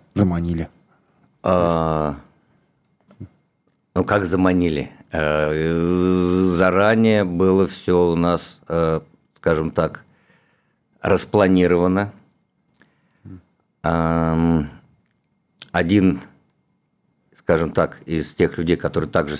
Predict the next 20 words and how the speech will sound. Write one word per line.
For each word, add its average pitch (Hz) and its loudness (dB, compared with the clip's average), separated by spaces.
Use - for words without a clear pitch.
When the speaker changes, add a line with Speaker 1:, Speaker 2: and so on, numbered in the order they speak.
Speaker 2:
как - -4
и 87 2
я, 85 2
стал 76 -4
сопродюсером 85 -2
этого 90 -2
проекта, 98 -2
Станислав 80 -4
Дружинин, 90 -2
э, 78 0
на 80 -2
тот 90 -4
момент 92 0
он 80 -4
был 92 2
генеральный 90 2
директор 92 2
Федерации 87 0
регби 87 0
России. 87 -2